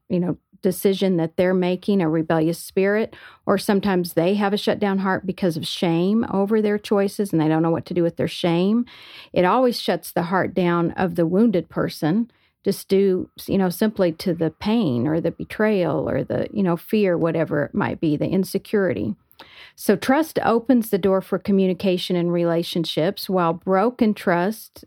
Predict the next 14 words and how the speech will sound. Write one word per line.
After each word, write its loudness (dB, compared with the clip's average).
I -4
mean, 0
quickly 0
is -2
gonna 0
bring 0
about 0
disconnection. -4
And 2
we 4
get 2
to 0
see 0
this -2